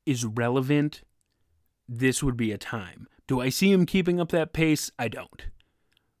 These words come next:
But it's something to watch, and we're gonna see if he's gonna be able to keep up that pace. 'Cause fifty-five touchdowns is no joke. And you get fifty-five touchdowns, you're going deep into the playoffs.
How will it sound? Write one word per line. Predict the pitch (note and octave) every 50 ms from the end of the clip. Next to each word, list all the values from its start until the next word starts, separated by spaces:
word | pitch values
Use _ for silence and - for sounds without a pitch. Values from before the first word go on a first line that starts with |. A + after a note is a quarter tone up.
| _ _ _
But | - A2+ G#2+ A2 A#2 -
it's | - G#2+ G2+ -
something | - C#3 C#3 C#3 - D3+ D3+
to | D3 C#3+
watch, | C#3 C#3 C#3+ D#3+ E3+ - - -
and | B2+ B2+ B2+
we're | B2+ C3 C3+
gonna | C3 B2+ B2+
see | A#2+ - - G3+ G3+ F3+ C#3+ B2 - _ _ _
if | - - A2+
he's | D3 C#3+ C#3 C3+
gonna | C#3 C3 C3
be | B2+ C3
able | C3+ B2+ B2+
to | A#2+
keep | - - D#3+ D3 C3+
up | C#3 C3 B2
that | - B2 G#2 - -
pace. | C#3+ D#3+ D#3+ A#2 - - - - _ _ _ _ _
'Cause | - B2 -
fifty-five | - F#3 F#3+ - G#3+ F#3 - G3 F3+ E3
touchdowns | - F#3+ F#3 F#3 - D#3+ C#3+ C3+ B2
is | A#2 G#2+ A#2+
no | A#2+ C3 B2+
joke. | A#2+ A#2+ C3+ C3 A#2+ - - - - _ _ _ _ -
And | - C3+
you | C#3+ C#3
get | C3+ C#3 E3+ E3+ F3
fifty-five | - F#3+ E3+ - F#3 E3+ - F3 E3 E3+ D#3+
touchdowns, | - F3 F3 - - F3+ F3+ F3+ F3+ E3+ - - - - _ -
you're | C3 C3+
going | C#3 D3 C#3+ C#3 C3
deep | A#2+ C3 B2 A#2+
into | A2+ G#2+ A2
the | G2 F2+
playoffs. | - - G2+ F#2+ F2+ - - - - -